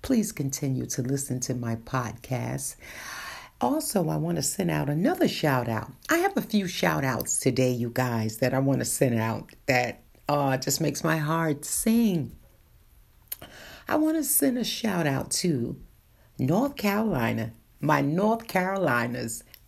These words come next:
Thank you guys for listening to me. You guys like me and I appreciate that. Please continue.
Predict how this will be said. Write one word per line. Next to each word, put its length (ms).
Thank 360
you 140
guys 680
for 180
listening 560
to 180
me. 460
You 160
guys 400
like 380
me 180
and 120
I 120
appreciate 840
that. 420
Please 320
continue. 680